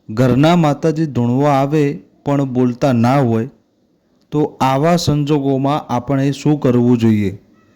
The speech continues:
તો મિત્રો, આ પ્રશ્ન છે પરમાર વિક્રમસિંહ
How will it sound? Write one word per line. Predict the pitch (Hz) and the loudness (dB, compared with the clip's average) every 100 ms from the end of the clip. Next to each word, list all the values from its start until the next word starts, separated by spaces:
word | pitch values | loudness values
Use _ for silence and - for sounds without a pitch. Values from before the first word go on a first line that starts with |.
| _ _ _ _ _ _ _ - - - | _ _ _ _ _ _ _ -20 -16 0
તો | 175 | 2
મિત્રો, | 185 180 196 202 | 2 2 2 2
આ | - 147 170 | 0 0 0
પ્રશ્ન | 170 170 160 175 | 0 -2 0 -2
છે | 170 165 175 - _ - | 0 0 -2 -4 _ -6
પરમાર | 139 143 151 151 151 | -4 -2 0 0 0
વિક્રમસિંહ | 127 131 - 147 147 131 143 160 | 0 -2 0 0 0 0 -2 -2